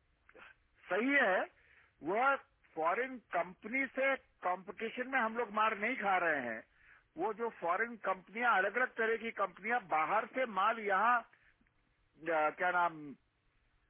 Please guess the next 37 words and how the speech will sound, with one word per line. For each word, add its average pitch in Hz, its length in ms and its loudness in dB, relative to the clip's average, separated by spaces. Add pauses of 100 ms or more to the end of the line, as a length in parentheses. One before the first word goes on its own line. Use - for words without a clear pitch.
(160)
अ, 151 100 -4
एक्सपोर्ट 156 520 -2
करती 208 360 -2
हैं, 117 200 2 (600)
जो 165 80 -2
डायरेक्ट 165 480 2
माल 220 260 2
यहाँ 214 260 4
इंपोर्ट 190 400 -2
हो 220 160 0
रहा 185 220 4
है, 202 260 0 (760)
चाइना 240 340 4
से 208 200 0
हो 185 120 2
रहा 185 180 4
है, 180 180 4
दूसरी 214 340 -6
जगह 220 220 0
से 208 120 -6
हो 180 160 0
रहा 196 140 2
है, 220 60 0
उससे 202 480 -4
हमारी 240 460 2
स्मॉल 208 420 -4
स्केल 220 320 -2
इंडस्ट्री 208 500 -4
और 247 100 0
कुछ 226 220 -8
मीडियम 202 380 -4
स्केल 208 240 -4
इंडस्ट्री 196 380 -6
मार 196 220 4
खा 165 200 0
रही 139 220 -2
है। - 240 -18